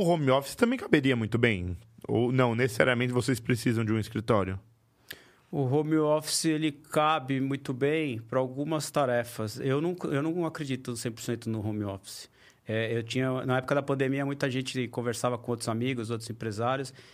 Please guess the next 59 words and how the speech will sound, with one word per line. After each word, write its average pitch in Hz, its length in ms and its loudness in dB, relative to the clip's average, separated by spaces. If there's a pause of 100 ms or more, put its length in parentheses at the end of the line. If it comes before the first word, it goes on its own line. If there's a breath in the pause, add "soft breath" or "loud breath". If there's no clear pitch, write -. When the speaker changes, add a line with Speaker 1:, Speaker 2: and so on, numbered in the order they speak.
(200 loud breath)
Speaker 2:
e - 20 -8
muita 127 280 0
gente 131 200 -2
era 170 140 2
co-, - 320 -8
diferente 147 560 0
do 160 60 -2
meu 160 100 2
modo, 135 160 2
não 160 80 2
concordava 143 440 2
com 139 60 -8
o - 40 -4
meu 135 80 0
modo 135 180 0
de 117 60 -6
ver, 127 180 -2
falava, 131 320 0
"Ah, 160 60 4
o 120 100 -2
home 135 140 0
office 139 220 -2
veio 127 180 0
pra 127 140 -6
ficar 123 440 -2
e 139 40 -6
não 139 120 -4
sai 131 200 -2
mais." 107 360 -4 (260 soft breath)
Vi 143 200 0
de 139 160 -4
grandes 131 320 0
instituições 127 340 -4
financeiras, 123 640 -2
vi 131 120 -6
de 139 80 -6
grandes 131 260 -2
empresas, 147 560 -2 (260 loud breath)
"cem - 160 0
por 156 140 -2
cento 147 240 0
tá 160 100 -2
em 151 60 2
casa." 110 420 0 (440 loud breath)
Sempre 117 260 -4
respeitei, 170 500 0
mas 175 140 0
eu 165 60 -4
também 165 220 0
tinha 165 120 -2
minha 165 100 0
opinião. 160 540 -2
Eu 123 140 -4
não 151 160 0
acredito 147 420 -6
no 123 80 -2
cem 120 140 -6
por - 80 -14
cento 117 400 -6